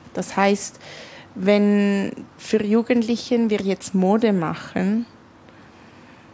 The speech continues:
das ist schon Kultur, weil jede, ich weiß nicht, bei uns, äh, kleidet man sich anders als zum Beispiel in Afrika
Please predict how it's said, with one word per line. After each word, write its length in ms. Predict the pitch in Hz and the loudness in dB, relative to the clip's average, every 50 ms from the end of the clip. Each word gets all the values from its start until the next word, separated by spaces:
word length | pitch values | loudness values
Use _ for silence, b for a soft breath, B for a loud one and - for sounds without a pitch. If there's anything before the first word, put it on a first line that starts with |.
| B B - | B B -4
das 200 | - 185 - - | -4 -4 -4 -2
ist 260 | - 240 - - - | -4 -2 -2 -2 -2
schon 280 | - 220 226 247 233 - | -2 0 2 2 0 0
Kultur, 460 | - 226 214 - - - 277 240 - - - | 0 -4 -4 -4 -4 -4 -2 -2 -2 -2 -4
weil 160 | 185 180 185 | -4 -4 -4
jede, 880 | 180 175 190 196 202 202 208 - 226 220 - - - - - - - - - - - - - - - - - - - | -2 0 0 2 2 0 0 0 0 0 0 0 0 -2 -2 -4 -6 -8 -10 -14 -20 -20 -20 -20 -20 -20 -20 -16 -10
ich 180 | - 202 - - | -10 -8 -4 -2
weiß 220 | 190 190 185 - | -2 -2 -2 -4
nicht, 200 | 175 170 - - - - - - | -8 -10 -10 -12 -18 -16 -8 -2
bei 180 | - - 170 - | -2 0 0 2
uns, 520 | 226 233 233 214 - - - - - - - - | 4 4 4 4 2 -2 -4 -4 -6 -8 -12 -16
äh, 100 | - - - - - - - - | -14 -14 -14 -14 -16 -16 -10 -4
kleidet 360 | - 202 185 196 - 214 208 | 0 2 2 2 0 -4 -4
man 220 | 208 202 190 190 190 | -4 -2 -2 -2 -2
sich 280 | - 190 190 - - | -4 -6 -6 -2 0
anders 400 | 196 190 208 214 214 208 202 - | 2 2 2 2 2 2 0 0
als 240 | 208 196 190 185 - | 0 0 0 -2 -2
zum 120 | - 190 | -4 -2
Beispiel 380 | 185 180 180 190 - - 180 175 | 0 0 0 0 -2 -4 -4 -2
in 180 | 175 - - 180 | -2 -2 0 2
Afrika 600 | - - 196 - - 180 180 - - - - | 2 2 0 0 -4 -8 -6 -6 -6 -6 -6